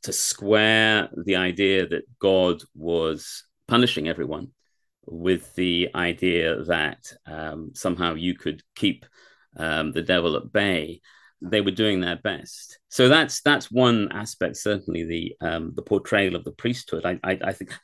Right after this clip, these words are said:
th-, there didn't seem to be any, any point really in going into the, the darker side of the, of the priesthood, uh, which is definitely present, um, in so many ways there,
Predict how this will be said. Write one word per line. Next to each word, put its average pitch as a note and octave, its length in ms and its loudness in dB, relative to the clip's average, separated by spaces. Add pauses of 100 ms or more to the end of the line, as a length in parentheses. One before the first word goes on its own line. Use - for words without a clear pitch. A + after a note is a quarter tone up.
(220)
th-, C3+ 160 4
there D#3 100 4
didn't F#3+ 180 8
seem F#3+ 180 4
to D3 60 -4
be D#3+ 60 4
any, D3 400 6 (160)
any A#2 160 2
point C3+ 360 2
really F#2 560 0 (200)
in E2 540 -4 (360)
going A2 300 4
into F#2+ 320 0
the, F2 300 -2 (420)
the G2+ 80 0
darker G#2+ 400 2
side D#2 460 -6 (100)
of D#2 200 -4 (100)
the, D#2+ 340 -6 (100)
of - 120 -10
the F2 80 -6
priesthood, - 600 -6 (180)
uh, E2 120 -2
which F#2 260 -4
is F#2 100 -4
definitely F#2 800 -2
present, - 420 -2 (460)
um, E2 280 -4
in F2+ 100 2
so G#2+ 200 6
many F#2 240 6
ways E2+ 320 -2
there, F2 300 -2